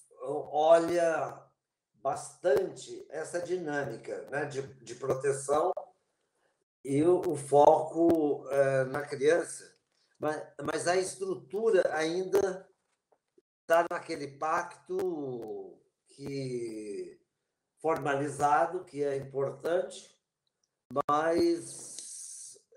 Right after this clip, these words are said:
é, é, é necessário como, explicitar, como você coloca, a estratégia. E, pra mim,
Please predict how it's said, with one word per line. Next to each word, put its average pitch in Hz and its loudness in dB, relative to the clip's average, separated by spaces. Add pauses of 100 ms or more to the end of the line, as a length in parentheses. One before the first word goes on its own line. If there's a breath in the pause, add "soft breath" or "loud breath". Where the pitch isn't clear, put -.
é, 143 -6
é, 135 -2
é 156 2
necessário 165 0 (140)
como, 151 2
explicitar, 160 -4
como 147 -6
você 139 -4
coloca, 135 2 (680)
a 139 0 (1400)
estratégia. 151 -2 (380 soft breath)
E, 196 2
pra 214 6
mim, 214 -6